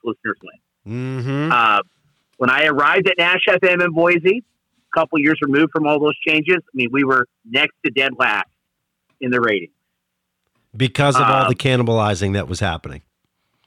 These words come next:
Speaker 2: And,
Speaker 1: that,
Speaker 2: and
Speaker 1: that was
Speaker 2: people,
Speaker 1: part
Speaker 2: and,
Speaker 1: of it.
Speaker 2: and people going,
Speaker 1: Yeah.
Speaker 2: "What's going on here?" And, and that's, and,
Speaker 1: Yeah.
Speaker 2: and that's, that really, let's talk about when,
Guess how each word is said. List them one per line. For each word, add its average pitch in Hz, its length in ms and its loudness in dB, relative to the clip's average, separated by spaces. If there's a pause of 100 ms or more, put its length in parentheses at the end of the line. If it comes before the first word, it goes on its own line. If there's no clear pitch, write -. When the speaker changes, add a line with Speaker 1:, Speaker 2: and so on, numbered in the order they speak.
(140)
Speaker 2:
And, 127 240 0
Speaker 1:
that, - 100 0
Speaker 2:
and 127 120 2
Speaker 1:
that 131 80 2
was 151 80 4
Speaker 2:
people, 143 240 2
Speaker 1:
part 135 120 2
Speaker 2:
and, 139 80 0
Speaker 1:
of 117 100 -2
it. - 180 -12
Speaker 2:
and 139 180 -2
people 151 240 0
going, 139 460 0 (180)
Speaker 1:
Yeah. - 80 -2 (160)
Speaker 2:
"What's 165 260 -6
going 151 300 -2
on 123 200 -2
here?" 90 260 -6 (400)
And, 190 120 0
and 180 160 -6
that's, 208 200 -2
and, 180 180 -2
Speaker 1:
Yeah. 165 180 2
Speaker 2:
and 156 180 0
that's, 170 260 -4 (100)
that 147 240 -2
really, 185 400 0
let's 160 200 -2
talk 262 200 -6
about 165 420 0 (300)
when, 143 480 -2